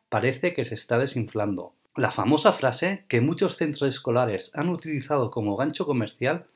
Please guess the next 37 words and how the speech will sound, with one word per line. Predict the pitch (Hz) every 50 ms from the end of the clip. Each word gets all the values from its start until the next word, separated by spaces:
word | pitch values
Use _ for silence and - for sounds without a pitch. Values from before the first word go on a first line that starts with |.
| _ _ _ -
ha | 151 156 -
perdido | 139 135 135 147 165 185 180
su | - - 127 120
fuerza | - 135 135 135 - - 196 190 - -
igual | 131 117 117 139 147 139
que | - 170
Sansón | - - 131 117 107 - 135 151 170 143
cuando | - - 127 117 117 110
Dalila | 104 104 107 107 135 139 156
le | 143 127 117
cortó | - 113 - - - 107
el | 101
cabello. | - 120 101 95 95 87 85 92 90 - - _ _ _ _
Se | - - 135
está | 123 - -
empezando | 202 214 220 - 190 - 185 175 156 143
a | 127 117
demostrar | 113 107 98 92 - - - 143 123 107 123 - -
que | -
los | 120 120 - - -
intereses | 123 117 110 120 120 156 185 190 196 190
de | 160
los | 147 127 113 -
niños | 143 165 147 123 113 120 123 - 131
van | 135 160 175 170
por | - 196 190
un | 180 156
camino | - 139 127 139 139 151 175 180 165 -
que | - 131
no | 143 175 175
converge | 196 185 156 143 143 151 151 - 208 190
con | - 156 139
la | 131 123
metodología | 123 127 120 - 123 113 113 113 110 - - - 165 175
de | 170 147
las | 131 117 -
competencias, | - - 107 95 - - - 104 104 95 - 92 90 - - - -